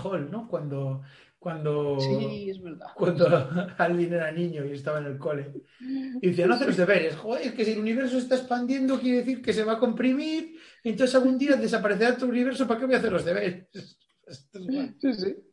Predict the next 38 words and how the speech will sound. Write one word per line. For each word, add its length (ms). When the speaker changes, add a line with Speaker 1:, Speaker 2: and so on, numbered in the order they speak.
Speaker 2:
Y 220
dice, 200
mejor 280
aún, 260
¿dónde 300
cabe 240
la 100
idea 180
de 100
fracaso? 680
Oye, 300
que, 680
a 120
ver, 300
eh, 220
has 140
fracasado, 540
te 80
pedí 240
unos 200
objetivos 600
en 120
la 100
empresa 340
este 200
mes 240
y 80
no 120
los 120
has 100
conseguido. 760
Speaker 1:
Bueno, 200
Speaker 2:
Entonces, 160
Speaker 1:
¿dónde 140
Speaker 2:
tú 60
Speaker 1:
cabe 200
esa 140
idea? 300